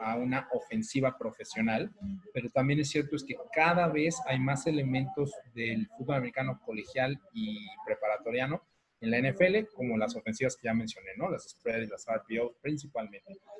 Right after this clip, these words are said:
Entonces, la curva de aprendizaje se ha vuelto un poquitito menos difícil. Aún así, el grado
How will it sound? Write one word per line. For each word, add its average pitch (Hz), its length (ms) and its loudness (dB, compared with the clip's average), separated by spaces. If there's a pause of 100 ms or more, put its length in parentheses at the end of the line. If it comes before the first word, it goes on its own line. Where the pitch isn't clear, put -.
(440)
Entonces, 135 480 0 (100)
la 131 200 -2
curva 220 320 4
de 214 60 6
aprendizaje 139 480 -4
se 139 100 -4
ha 131 60 0
vuelto 139 240 -2
un - 160 -4
poquitito 143 720 -4
menos 120 540 0
difícil. - 480 -14 (560)
Aún 185 280 4
así, 131 320 0 (440)
el 131 320 0
grado 151 560 4